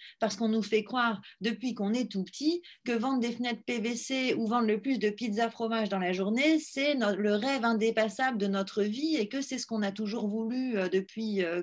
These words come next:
qu'on est petit. » Enfin, il y a aussi une mise en scène, euh, de cette centralité qui fait justement qu'on souffre d'autant plus. Et donc, moi, je pense que insister sur cette centralité, c'est aussi porter la critique de ça, c'est-à-dire,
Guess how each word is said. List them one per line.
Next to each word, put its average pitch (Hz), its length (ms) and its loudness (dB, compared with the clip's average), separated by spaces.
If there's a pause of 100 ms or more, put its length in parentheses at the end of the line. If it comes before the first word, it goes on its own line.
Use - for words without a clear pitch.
(120)
qu'on 190 140 -2
est 185 160 -2
petit. » 196 400 -2
Enfin, 214 100 -2 (340)
il 196 60 2
y 208 40 6
a 220 80 6
aussi 233 220 -2
une 214 180 4
mise 302 260 4
en 196 140 2
scène, 294 540 -4 (340)
euh, 185 120 0
de 190 120 2
cette 202 260 -2
centralité 214 880 0
qui 202 180 -4
fait 302 320 0
justement 214 540 -4
qu'on 247 540 -8
souffre 277 400 -2
d'autant 214 420 -2
plus. 208 320 -4
Et 180 140 -2
donc, 208 200 0 (420)
moi, 233 220 2
je 220 120 0
pense 247 260 -2
que 196 120 -4 (120)
insister 254 560 -2
sur 196 160 -6
cette 190 220 -4
centralité, 180 540 -6
c'est 185 200 -2
aussi 190 300 -4
porter 196 320 -4
la 185 100 0
critique 190 380 -6
de 185 100 0
ça, 190 200 -2
c'est-à-dire, 185 560 -6